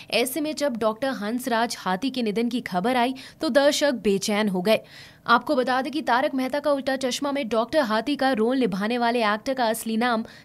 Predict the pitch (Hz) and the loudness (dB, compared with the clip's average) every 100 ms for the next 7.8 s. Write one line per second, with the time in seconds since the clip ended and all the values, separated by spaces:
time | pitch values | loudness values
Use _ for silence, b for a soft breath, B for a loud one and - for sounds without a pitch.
0 | - 269 254 285 233 214 208 180 190 180 | 2 4 4 2 2 4 2 0 2 0
1 | - 220 - B B B 285 220 269 285 | 2 -2 -2 B B B 4 4 2 2
2 | 359 349 302 302 320 240 254 285 320 277 | 0 -2 -4 -4 0 0 0 -2 -4 -2
3 | 285 202 254 254 262 262 214 226 233 190 | -2 -2 -2 0 -2 0 -2 0 -2 -2
4 | 175 190 226 - B B B 220 240 233 | -2 -2 -2 -2 B B B 0 2 2
5 | 233 226 247 269 226 226 226 262 262 277 | 0 0 0 0 0 2 2 2 0 0
6 | 262 254 302 262 - 233 254 269 254 196 | -2 0 -2 -4 -4 -2 -2 -2 -2 0
7 | 185 233 247 240 269 - 302 | 0 0 -2 -2 -4 -4 -2